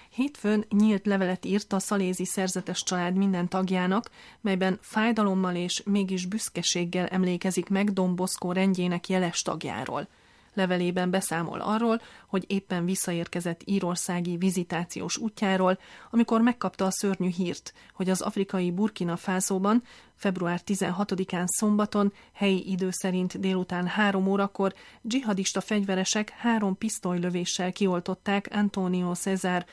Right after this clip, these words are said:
Fernández, hetvenkét éves szalézi atya életét. A merényletre az ország déli határvidékén került sor. Csodával határos módon Fernández atya két vele utazó társa megmenekült a lövöldözésből.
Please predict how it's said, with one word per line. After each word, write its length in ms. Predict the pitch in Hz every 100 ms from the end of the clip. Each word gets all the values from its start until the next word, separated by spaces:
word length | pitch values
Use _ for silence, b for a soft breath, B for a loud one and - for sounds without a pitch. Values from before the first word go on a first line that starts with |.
| B
Fernández, 800 | - 196 185 180 175 175 196 - B B
hetvenkét 680 | - 269 196 190 196 190 185
éves 440 | 170 180 - - -
szalézi 560 | - 185 180 165 170
atya 240 | 165 170 180
életét. 600 | 175 175 175 185 180 - b b b b b
A 80 | -
merényletre 760 | 202 277 190 185 190 220 226 240
az 180 | 208
ország 400 | 202 202 - 185
déli 320 | 180 196 185 175
határvidékén 840 | 185 185 175 175 175 175 175 180
került 360 | 180 185 180 180
sor. 300 | - 180 - b b b b b
Csodával 440 | 208 185 175 180
határos 540 | 175 196 - 180 180 -
módon 420 | 185 185 190 208 B B
Fernández 600 | - 208 202 185 180 180 -
atya 260 | 190 185
két 320 | - - 190
vele 280 | 190 202 202
utazó 420 | 180 - 180 180
társa 400 | 180 185 190 -
megmenekült 680 | 185 196 196 175 170 - 175
a 80 | 175
lövöldözésből. 920 | 175 175 180 180 175 180 180 185 185